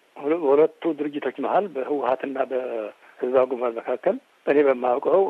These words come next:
በመተባበር አንድ ነ-፣ የጋራ ጠላት ታገል የሚል ነው የማውቀው እንጂ ከውስጣቸው የነበረውን ሽኩቻ፣ በውስጣቸው የነበረውን አንዳንድ ጥላቻ አላውቀውም ነበር። ኋላ ነው የተገለጠልኝ። ይኸው ለምሳሌ ሁለተኛው የህዝባዊ ግንባር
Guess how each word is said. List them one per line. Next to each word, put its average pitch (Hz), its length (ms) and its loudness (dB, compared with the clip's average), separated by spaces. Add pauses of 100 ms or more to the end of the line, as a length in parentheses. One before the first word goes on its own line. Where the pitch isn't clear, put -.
(160)
በመተባበር 135 680 0 (640)
አንድ 127 300 -4
ነ-፣ 123 180 -4 (440)
የጋራ 123 320 0
ጠላት 123 300 -2 (440)
ታገል 131 240 0
የሚል 123 320 0 (260)
ነው 113 120 0
የማውቀው 113 360 0
እንጂ 120 140 -4 (460)
ከውስጣቸው - 580 2
የነበረውን 120 480 -2
ሽኩቻ፣ - 380 -10 (200)
በውስጣቸው 135 500 -6
የነበረውን 117 380 -6
አንዳንድ 123 360 -8
ጥላቻ 123 280 -4 (400)
አላውቀውም 135 420 2
ነበር። 104 240 -10 (380)
ኋላ 151 260 6
ነው 135 140 6
የተገለጠልኝ። 117 560 -4
ይኸው 107 200 -10 (220)
ለምሳሌ 147 480 2 (200)
ሁለተኛው 143 720 0
የህዝባዊ 127 880 -2
ግንባር 131 420 0